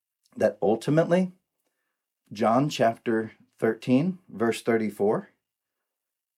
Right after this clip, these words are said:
<laughs> Jesus is talking to his disciples, and he tells them that, "I give you a new command, that you must love one another. As I have loved you, so you must love one another."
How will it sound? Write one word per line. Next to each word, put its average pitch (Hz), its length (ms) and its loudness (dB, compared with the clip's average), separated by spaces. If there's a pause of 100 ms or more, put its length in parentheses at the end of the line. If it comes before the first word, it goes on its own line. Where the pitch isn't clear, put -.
<laughs> 120 180 2
Jesus 139 420 0
is 113 140 2
talking 120 420 4
to 135 120 6
his 113 140 4
disciples, 120 760 2 (500)
and 117 460 6
he 120 220 -2
tells 170 440 6
them 110 280 4 (300)
that, 117 300 8
"I 117 100 4
give 156 280 4
you 151 120 8
a 127 40 10
new 160 240 8
command, 170 440 4
that 110 100 -2
you 117 160 4
must 107 280 0
love 135 300 8
one 160 220 6
another. 151 560 2 (1080)
As 110 380 2
I 143 300 6
have 147 260 6
loved 107 380 4
you, 120 300 -2
so 139 640 2
you 127 360 0
must 104 340 -2
love 113 360 6
one 104 240 0
another." 120 540 0